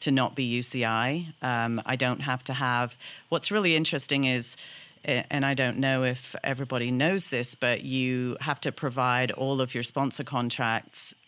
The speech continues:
right now for twenty twenty. And, you know,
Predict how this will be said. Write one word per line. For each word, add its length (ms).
right 300
now 580
for 500
twenty 380
twenty. 600
And, 640
you 160
know, 260